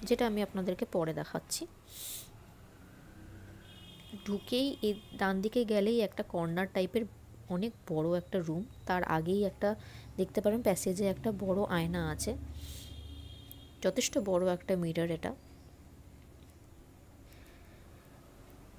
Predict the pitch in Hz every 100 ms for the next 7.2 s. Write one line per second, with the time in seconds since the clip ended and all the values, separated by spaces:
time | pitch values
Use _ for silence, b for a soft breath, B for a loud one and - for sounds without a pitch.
0 | - - - - - - - - 247 233
1 | - - - - - - - - 180 175
2 | 185 185 185 - - - - - - -
3 | - 180 170 - 190 185 - 170 - 185
4 | - 208 175 165 165 160 - 220 - -
5 | - - - - - B B - - 190
6 | 180 185 185 208 190 180 214 247 175 -
7 | 175